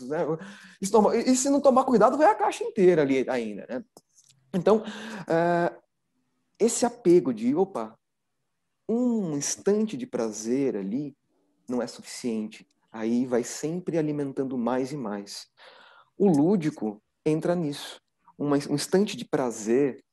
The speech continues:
de diversão, é, isso gera um bem-estar. Porém, é um bem-estar que, se a gente se apega, a gente vai querer mais e mais e procurar outras fontes pra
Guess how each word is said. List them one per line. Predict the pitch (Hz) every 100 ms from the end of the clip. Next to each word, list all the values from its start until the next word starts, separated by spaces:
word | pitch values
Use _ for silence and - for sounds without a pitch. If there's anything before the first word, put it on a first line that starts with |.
| -
de | 113
diversão, | 98 101 98 95 - - 110 117 117 110 - _ _ _ _ _ -
é, | 107 104 104 104 104 101 101 - _ _
isso | 262 - 131
gera | 117 135 190 185 117 104
um | 123 113 113 110
bem-estar. | 107 104 - - 98 98 - - - -
Porém, | - 160 143 147 190 - _ _ _ _ 131
é | 131 131 131 131
um | 135
bem-estar | 139 139 - 135 135 147
que, | 147 147
se | -
a | 147
gente | 151 -
se | 127
apega, | 110 - 156 131
a |
gente | 127 123
vai | 127
querer | 127 123 127
mais | 110 113 123 135 123 120
e |
mais | 104 110 135 127
e | 120
procurar | 127 - 117 117
outras | 127 202 226 180 170 -
fontes | - 143 160 170 - -
pra | 123 123